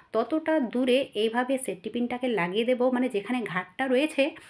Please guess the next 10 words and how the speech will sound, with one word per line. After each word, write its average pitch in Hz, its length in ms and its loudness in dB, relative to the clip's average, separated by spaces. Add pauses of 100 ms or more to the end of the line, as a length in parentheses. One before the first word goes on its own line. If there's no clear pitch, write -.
(440)
তো 330 200 4
সেই 254 260 4
দিকে 277 300 0
এই 233 280 2
সেফটি 254 280 -4
পিনটা 262 280 0
লাগাতে 202 380 -4
হবে 247 240 2
ভেতর 214 380 -4
সাইডে। 294 540 4